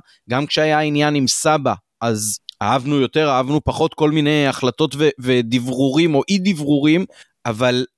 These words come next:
היה שקט תעשייתי סביב זה ב-, מתוך הקבוצה, אה, אז, אה, אני חושב שזה מאוד משמעותי, ואולי לדגו גם קצת יותר קל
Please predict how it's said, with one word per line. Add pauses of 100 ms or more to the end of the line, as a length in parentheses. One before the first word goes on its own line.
היה
שקט
תעשייתי
סביב
זה
ב-, (100)
מתוך
הקבוצה, (480)
אה, (100)
אז,
אה,
אני
חושב
שזה
מאוד
משמעותי,
ואולי
לדגו
גם
קצת
יותר
קל